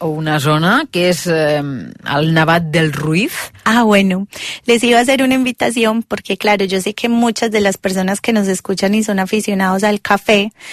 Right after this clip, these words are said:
Speaker 2: les gustaría ir a Colombia y hacerse una ruta cafetera. Es decir, ir a una zona donde solo se cultive y se coseche café,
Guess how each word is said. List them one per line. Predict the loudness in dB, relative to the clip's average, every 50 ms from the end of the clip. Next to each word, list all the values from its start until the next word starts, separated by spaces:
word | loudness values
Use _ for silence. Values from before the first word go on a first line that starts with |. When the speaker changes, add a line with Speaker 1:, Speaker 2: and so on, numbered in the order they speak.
| -16 -18 -18 -16 _
Speaker 2:
les | 0 0 2 2 2
gustaría | -2 -4 -2 0 -2 0 2 2 2 2 2
ir | 2 2 2 0
a | -2
Colombia | -2 -2 0 0 0 0 0 0 0 0 -2 -2 -6 -6
y | _ 0 0 2 2
hacerse | 0 0 -2 -2 -2 -2 -2 -2 -4 -4 -2 0 2 2 2 0 0 -2
una | -2 0 2 2 2
ruta | 2 0 -2 -2 -2 -4
cafetera. | -4 -4 -6 -6 -6 -10 -6 -4 -4 -4 -2 -4 -6 -8 _ _
Es | -2 -2 0 0
decir, | 0 2 2 2 2 2 0 -2 -4 -4
ir | -2 -2 0 0 2
a | 2 2
una | 2 2 2 2 0 0 2 2 2 2 2 2 0 0
zona | -2 -2 0 2 2 2 2 2 2 2 2
donde | 2 2 2 2 2 0 -2
solo | -2 0 0 2 2 0
se | 0 -2 -6
cultive | -4 -4 -6 -6 -2 -2 0 2 2
y | 2
se | 0 -2 -4
coseche | -4 -6 -4 -4 -4 -4 -6 -10
café, | -6 -6 -6 -2 0 2 2 2